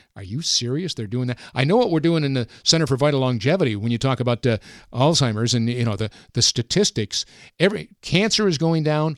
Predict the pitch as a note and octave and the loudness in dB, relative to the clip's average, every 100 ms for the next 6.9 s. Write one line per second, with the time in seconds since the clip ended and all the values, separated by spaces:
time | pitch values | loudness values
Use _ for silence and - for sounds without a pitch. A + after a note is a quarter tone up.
0 | _ - G3 G3 F3 C#3 D#3+ D3+ C#3 A#2+ | _ 0 2 2 0 2 2 0 0 0
1 | C#3+ C#3+ C3+ C3+ C3+ - - _ D3 G3+ | 0 0 0 0 -2 -4 -18 _ 0 0
2 | A#3 F#3+ F#3 D3+ F3+ D3 C3+ C#3+ C3+ C#3 | 0 0 0 0 0 0 -2 -2 0 0
3 | C3+ C3+ C#3 B2+ B2+ A#2+ A#2 G#2+ D#3 F3 | 0 0 0 -2 -2 -2 -2 -2 0 0
4 | E3 D3+ C#3 C#3 B2+ C#3 B2+ A#2+ A2 A2 | 2 0 0 2 2 2 0 0 0 0
5 | A2+ - - - B2 D3+ F3+ C3+ C#3 B2+ | -2 -8 -20 -6 0 2 2 0 0 -2
6 | A2+ C3 C3 C3+ - - A#2 B2 F#2+ | 0 0 2 0 -2 -8 -4 -2 -4